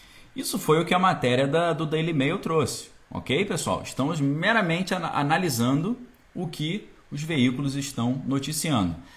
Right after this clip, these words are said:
C B S fala que os Estados Unidos estão mandando ali os americanos saírem, não só de Moscou, mas de Kiev também. Daily Mail, dia vinte e nove, diz que o presidente lá de Moscou tá, tá recolhido ao seu bunker.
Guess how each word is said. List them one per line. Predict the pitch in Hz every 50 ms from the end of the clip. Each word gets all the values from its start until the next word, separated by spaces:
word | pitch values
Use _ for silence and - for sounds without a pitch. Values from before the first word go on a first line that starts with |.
| - -
C | - - 135 127
B | 123 139
S | 135 135 139 165 175 - 196
fala | - - 165 156 160 165 196
que | 190 - 196
os | 190 180
Estados | 185 180 - - 175 175 160
Unidos | 151 160 170 170
estão | - 180
mandando | 180 180 180 160 131 131 143 160 160 156
ali | 127 123 135
os | 147 143
americanos | 151 143 143 139 139 - 135 131 139 139
saírem, | - 156 135 110 104 107 110 123 131 - - - - - - - - - - - -
não | 98 104 123 165
só | 180 - - 143 131 123 123 117 110
de | 101 104
Moscou, | 117 131 127 123 - - 120 123
mas | 135 135 127
de | 139
Kiev | - - 135 113 113 113 -
também. | - 165 165 104 80 - - - - - - - - - - - -
Daily | 110 135 175 208 220 214
Mail, | 190 175 175 175
dia | 165 165 165
vinte | 143 160 165 160 180
e |
nove, | 156 151 175 220 214 208
diz | 185 196 196 -
que | - 190
o |
presidente | - - 190 175 170 160 156 143 151 156 165 160 - 156
lá | 135 135 139 139 135 127
de | 120 127
Moscou | 139 143 139 135 - - 147 165 180 180
tá, | - 185 180 180 185 180 175 165
tá | 165 - 147 151 151 147 139
recolhido | 127 139 143 139 156 127 123 123 131 139
ao | 135
seu | - - 151 147
bunker. | 117 92 92 101 95 92 80 - - -